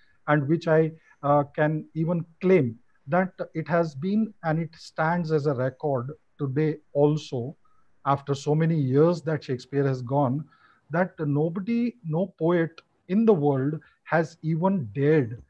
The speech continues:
reaching that, uh, you know, number, uh, where, you know, hundred and fifty-four sonnets, you know,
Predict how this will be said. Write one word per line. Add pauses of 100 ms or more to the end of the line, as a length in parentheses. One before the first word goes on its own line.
(160)
reaching
that, (360)
uh,
you
know,
number, (500)
uh, (360)
where,
you
know,
hundred
and
fifty-four
sonnets,
you
know,